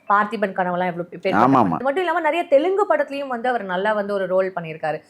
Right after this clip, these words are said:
Speaker 1: ஒன் கிராம் கொக்கைனுக்கு வந்து பன்னெண்டாயிரம் செலவு பண்ற இதுல அவர் வந்து இப்போ கைது லெவலுக்கு போயிருக்காரு. அவரோட சேர்ந்து விஷ்ணுவர்தன், அவரோட தம்பி, டைரக்டர் விஷ்ணுவர்தன், அவரோட தம்பி கிருஷ்ணா,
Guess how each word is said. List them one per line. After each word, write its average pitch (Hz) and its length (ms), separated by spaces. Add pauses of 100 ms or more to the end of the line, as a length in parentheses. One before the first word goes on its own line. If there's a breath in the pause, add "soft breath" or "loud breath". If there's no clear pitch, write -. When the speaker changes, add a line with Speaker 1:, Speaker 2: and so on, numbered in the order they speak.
(100)
Speaker 1:
ஒன் 269 240
கிராம் 392 340
கொக்கைனுக்கு 294 320
வந்து 269 360
பன்னெண்டாயிரம் 233 600
செலவு 190 380
பண்ற 180 460
இதுல 170 480
அவர் 175 200
வந்து 175 200
இப்போ 202 160
கைது 294 420
லெவலுக்கு 302 380
போயிருக்காரு. 208 560 (120)
அவரோட 214 220
சேர்ந்து 196 640 (200 loud breath)
விஷ்ணுவர்தன், 233 580
அவரோட 165 260
தம்பி, 170 280
டைரக்டர் 175 380
விஷ்ணுவர்தன், 170 520
அவரோட 151 240
தம்பி 165 240
கிருஷ்ணா, 165 440